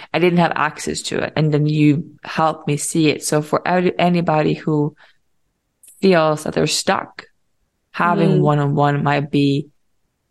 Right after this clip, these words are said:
Speaker 1: life trying to, you know, give you the opportunity of going, "Hey, this is your way to getting the insight that you seek."
Speaker 2: Yeah. I, I'm lucky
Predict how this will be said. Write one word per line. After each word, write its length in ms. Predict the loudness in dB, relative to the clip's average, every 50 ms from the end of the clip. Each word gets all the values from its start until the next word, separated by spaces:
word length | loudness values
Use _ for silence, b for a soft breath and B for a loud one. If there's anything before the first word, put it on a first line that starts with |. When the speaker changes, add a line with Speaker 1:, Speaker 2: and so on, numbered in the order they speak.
| _ _ _ _ _ _ _ _ _ _ _ _ _ 0
Speaker 1:
life 440 | 2 2 4 4 2 0 -2 -4 -6
trying 360 | -4 -2 0 0 0 0 -2
to, 160 | -4 -2 0
you 60 | 2 2
know, 260 | 2 0 0 -4 -8 _
give 160 | 0 2 2
you 100 | 4 4
the 60 | 2
opportunity 440 | 2 0 -2 -6 -6 -2 -2 0 0 0
of 120 | -2 -2
going, 260 | -2 -2 -2 -2 -4
"Hey, 420 | -4 -6 -4 -4 -4 -4 -6 -10 _ _ _ _ _ _ _ _ _ _ _ _ _ 0
this 220 | 0 0 2 0
is 140 | -2 -2 0
your 100 | 0 2
way 160 | 2 2 0 0
to 120 | -2 -4
getting 320 | -2 0 0 2 2 0
the 120 | 2 2 2
insight 440 | 0 0 -2 -4 -6 -6 -6 -6 -4
that 140 | -2 -2
you 120 | -2 -2 -4
seek." 400 | -4 -6 -8 -8 -8 -12 -20 _ _ _ _ _ _ _ _ _ _ _ _ _ _ _ _ _ _ _ _ _ -10
Speaker 2:
Yeah. 380 | -6 -4 -4 -2 -2 -4 -6 -8 -12 B B B B B B B
I, 160 | 0 0 2 2
I'm 240 | 2 2 4 4 4
lucky 800 | 4 6 4 4 4 4 2 2 4 4 4 2 2 0 -6